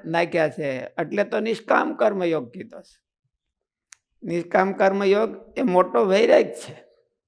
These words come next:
મોટો વૈરાગ છે. એના જેવો વૈરાગ કોણ કહેવાય? કમાવવું આપણે ને ફળ કોકને દેવું, ગ્રહસ્થ વૈરાગી કહેવાય.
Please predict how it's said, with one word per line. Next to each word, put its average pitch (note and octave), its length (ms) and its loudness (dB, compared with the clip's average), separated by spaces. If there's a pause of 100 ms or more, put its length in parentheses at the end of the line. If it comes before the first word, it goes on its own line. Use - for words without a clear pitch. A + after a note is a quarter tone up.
(840)
મોટો G3+ 400 0
વૈરાગ B2+ 340 0
છે. - 440 -20
એના F3 240 0
જેવો F3+ 280 0
વૈરાગ F3+ 440 0
કોણ D3+ 220 -4
કહેવાય? - 360 -16 (1900)
કમાવવું G3 580 4
આપણે G3 240 2
ને F#3 220 -2
ફળ G3 240 2
કોકને F3+ 320 -4
દેવું, D#3 340 2 (2000)
ગ્રહસ્થ G3+ 480 -2
વૈરાગી A3 500 2
કહેવાય. A2+ 340 -10